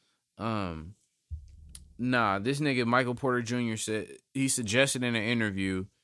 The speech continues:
that coronavirus was overblown and it was really a conspiracy about population control.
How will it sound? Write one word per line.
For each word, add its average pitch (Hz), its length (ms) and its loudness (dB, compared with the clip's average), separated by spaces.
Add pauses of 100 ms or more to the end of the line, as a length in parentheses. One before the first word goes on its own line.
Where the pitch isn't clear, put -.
(420)
that 104 220 -2
coronavirus 120 920 2
was 98 220 -4 (100)
overblown 113 840 2 (240)
and 113 140 2
it - 20 4
was 101 220 0
really 120 340 4
a 98 60 0
conspiracy 104 800 0
about 95 340 2
population 101 640 2
control. 80 520 -8